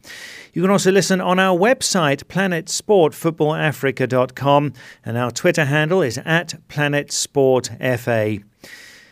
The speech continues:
And now we do turn to social media. Last week we talked about the twenty twenty-two fifa World Cup,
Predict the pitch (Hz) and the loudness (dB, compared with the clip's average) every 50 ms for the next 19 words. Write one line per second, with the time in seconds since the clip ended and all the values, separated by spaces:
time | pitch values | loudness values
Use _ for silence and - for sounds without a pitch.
0 | _ _ _ - 160 175 180 180 175 180 208 196 - - 208 214 190 160 160 175 | _ _ _ -2 0 2 2 2 2 2 2 0 2 2 2 2 2 0 0 0
1 | 165 - - - - 202 185 160 - - 170 170 170 170 170 170 156 175 175 196 | 0 -2 -2 -2 2 2 2 2 2 0 -2 0 0 0 0 0 2 2 2 2
2 | 247 233 175 156 156 147 - - 160 160 165 151 143 139 - 156 156 - - 139 | 2 2 0 0 -2 -2 -2 -2 -2 -2 -2 -2 -4 -2 -2 -2 -2 -2 -2 -2
3 | 151 151 151 160 147 151 139 - - - 170 165 160 156 156 143 139 - - 160 | 0 0 0 0 -2 -4 -4 -4 -2 -2 -2 -2 -2 -2 -4 -6 -6 -4 -4 -4
4 | 151 143 139 135 - - 165 151 143 151 - - - 190 180 160 - 165 147 139 | -2 -2 -6 -4 -2 0 2 2 2 0 0 -2 -2 -2 -2 0 0 0 2 2
5 | 175 190 185 170 147 - - 190 214 160 113 | 2 2 2 2 0 0 0 2 2 2 0